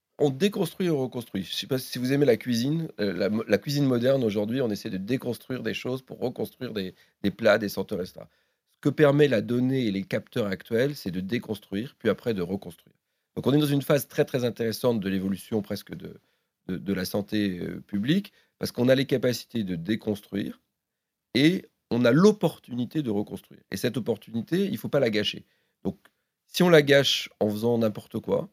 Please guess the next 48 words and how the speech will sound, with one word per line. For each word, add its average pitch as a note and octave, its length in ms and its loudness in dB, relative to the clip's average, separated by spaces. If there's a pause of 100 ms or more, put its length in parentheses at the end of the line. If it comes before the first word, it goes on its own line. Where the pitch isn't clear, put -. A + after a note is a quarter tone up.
(140)
par F#2+ 160 -6
exemple G2 360 -6
en F#2 60 -6
faisant... G2+ 440 -2
Euh, D#2 100 -8 (360)
que - 60 -4
toutes C3+ 200 -6
vos A#2 120 2
données A2+ 260 2
dans A2 120 2
la F2+ 100 0
salle G#2 220 -4
de G#2+ 80 0
bain A2+ 260 0
se - 80 -16
retrouvent G#2 320 -8
sur G2 160 -8
Facebook G#2 520 -6
ou G2 80 -12
soient F#2+ 280 0
données G#2 260 0
à G2+ 60 4
votre F#2 220 -8
assureur, A2+ 400 -6 (480)
le, - 200 0
le B2 140 2
gâchis, F3 560 2 (640)
il A#2+ 140 2
est C#3+ 80 4
pour, A#2+ 320 0
euh, G#2 240 2
une C3+ 100 0
génération C3+ 640 0
ou A2 60 2
deux B2+ 160 0
générations. B2+ 540 -4 (560)
Donc, G#2 100 -2 (320)
quelque D3 240 -2
part, C#3+ 260 4
nous, C#3+ 140 2
on D#3+ 140 4
essaye, B2 560 0 (120)
depuis G2 480 -4
qu'on F#2 200 -4
existe, C3+ 360 -6
c'est-à-dire, F2+ 300 -8
euh, F2 100 -6
une, F#2+ 160 -10